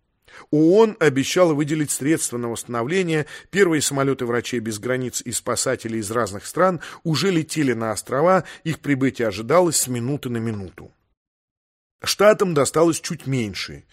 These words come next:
Система предупреждения о сейсмической угрозе сработала безупречно, и из опасных районов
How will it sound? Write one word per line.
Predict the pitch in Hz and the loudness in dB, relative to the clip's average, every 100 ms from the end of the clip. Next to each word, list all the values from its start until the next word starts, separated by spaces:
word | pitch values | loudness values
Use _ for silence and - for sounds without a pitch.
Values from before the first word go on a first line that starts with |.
| - - | -18 -10
Система | - 147 - 151 131 | -4 -2 2 2 2
предупреждения | 127 131 135 135 113 113 135 123 123 | -2 -4 -2 -2 -2 0 0 0 -2
о | 127 120 | 0 0
сейсмической | - 127 - 139 - - 123 | -2 -2 -2 -2 -4 -4 -2
угрозе | 117 135 196 156 147 | -2 0 0 0 -2
сработала | 131 139 170 170 131 | 0 2 0 0 -2
безупречно, | 113 107 113 - 196 - 165 156 - - | -2 -4 -6 -4 -4 -2 -2 -2 -4 -8
и | 190 | -8
из | - 156 117 | -4 -2 0
опасных | 131 - 127 - 98 | -2 0 0 -2 -8
районов | 107 117 190 175 | -4 -2 0 -2